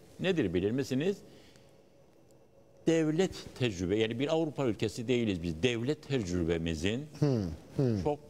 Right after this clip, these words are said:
Speaker 1: olmamasından, e,
Speaker 2: Tabii elli yıl, kırk elli yıl çok bir geçmiş sayılmaz fazla.
Speaker 1: E, vallahi bir devlet için, yani şimdi İngiltere'yle karşılaştırırsan
Speaker 2: <laughs> E, Türkiye için de aynı şekilde tabii.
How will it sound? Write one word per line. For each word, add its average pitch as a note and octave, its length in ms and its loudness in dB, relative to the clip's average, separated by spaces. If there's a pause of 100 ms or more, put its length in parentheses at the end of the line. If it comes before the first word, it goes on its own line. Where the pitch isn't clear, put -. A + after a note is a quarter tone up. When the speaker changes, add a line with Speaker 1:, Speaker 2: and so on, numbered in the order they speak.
(240)
Speaker 1:
olmamasından, D2 760 -4 (260)
e, - 40 -12 (300)
Speaker 2:
Tabii B2 160 4
elli E3 340 6
yıl, E3 260 2
kırk F3 280 0
elli D3+ 180 6
yıl F3 300 2
çok F3 240 4
bir F3 60 6
geçmiş D#3+ 380 2
sayılmaz D#3+ 460 2
fazla. F2 340 -2 (640)
Speaker 1:
E, C3+ 100 2 (180)
vallahi C3 300 0
bir B2+ 160 -2
devlet D3+ 380 2
için, F#2+ 260 -2
yani F#2+ 200 0
şimdi A2 220 2
İngiltere'yle G#2+ 680 2
karşılaştırırsan F#2 960 0 (960)
Speaker 2:
<laughs> - 800 -14
E, C#3+ 140 -4
Türkiye A#2 420 2
için G2+ 240 0
de F2+ 60 0
aynı F2+ 220 0
şekilde F2 340 -6
tabii. - 260 -8